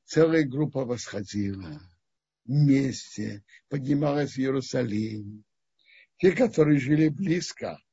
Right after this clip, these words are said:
приносили свежие плоды, инжир и виноград. Те, кто жили далеко, <laughs> и тогда же ехали на телегах,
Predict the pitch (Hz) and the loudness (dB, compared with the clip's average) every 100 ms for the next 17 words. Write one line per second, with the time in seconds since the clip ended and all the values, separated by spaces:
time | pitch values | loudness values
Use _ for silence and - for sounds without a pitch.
0 | _ _ _ _ _ _ _ - 147 151 | _ _ _ _ _ _ _ 4 8 8
1 | 139 - 160 147 - 135 120 151 160 120 | 8 6 6 6 2 -2 4 6 6 6
2 | 127 117 101 95 80 82 - _ _ _ | 4 4 -2 -6 -6 -10 -16 _ _ _
3 | _ _ _ _ _ _ _ _ 139 143 | _ _ _ _ _ _ _ _ 2 2
4 | 117 175 160 131 131 127 104 104 87 - | 8 8 10 6 4 2 2 -2 -4 -10
5 | _ _ _ - - - - - 165 - | _ _ _ -20 -20 -20 -6 0 0 0
6 | 160 117 135 139 135 110 113 107 - 220 | -4 0 2 4 2 2 0 -2 -2 -4
7 | 220 _ _ _ - - 117 104 104 - | -4 _ _ _ -18 -6 -4 -4 -6 -20
8 | - - 131 131 120 120 156 131 127 135 | -20 -4 -2 0 0 2 2 4 4 4
9 | 120 123 120 117 104 117 120 147 147 - | 0 -2 0 0 -2 -6 -6 -6 -12 -20